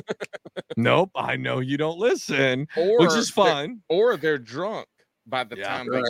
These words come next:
Speaker 1: get there. That's
Speaker 2: Good
Speaker 3: Well,
Speaker 1: what
Speaker 3: I
Speaker 1: it
Speaker 3: was
Speaker 1: is.
Speaker 3: driving. I was driving, so that wasn't the case.
Speaker 2: <laughs>
Speaker 3: Bailey
Speaker 2: All right.
Speaker 3: asked, Bailey asked me if I listened to his show. I go, "Yeah, I did." And I,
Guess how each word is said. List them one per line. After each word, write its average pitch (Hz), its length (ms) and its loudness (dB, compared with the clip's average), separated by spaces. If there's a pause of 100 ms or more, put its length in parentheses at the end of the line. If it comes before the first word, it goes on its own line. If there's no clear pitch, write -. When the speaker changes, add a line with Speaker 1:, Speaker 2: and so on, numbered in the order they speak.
(120)
Speaker 1:
get 165 280 -8
there. 82 320 -8
That's 135 180 -8
Speaker 2:
Good 135 100 6
Speaker 3:
Well, 147 40 6
Speaker 1:
what 156 80 8
Speaker 3:
I 175 60 10
Speaker 1:
it 202 40 10
Speaker 3:
was - 140 6
Speaker 1:
is. - 60 -6
Speaker 3:
driving. 185 500 12
I 165 160 8
was 185 180 8
driving, 165 500 8
so 135 160 0
that 151 200 4
wasn't 160 280 2
the 147 80 4
case. 143 420 2 (260)
Speaker 2:
<laughs> - 240 -6
Speaker 3:
Bailey 262 280 12
Speaker 2:
All 254 160 10
right. 180 100 6
Speaker 3:
asked, 180 280 4
Bailey 226 440 10
asked 170 220 4
me 170 80 4
if 160 120 4
I 160 100 6
listened 165 360 2
to 151 60 4
his 180 200 6
show. 160 160 2
I 151 120 4
go, 160 140 4
"Yeah, 214 240 4
I 180 100 6
did." 185 260 4
And 135 120 0
I, 139 180 2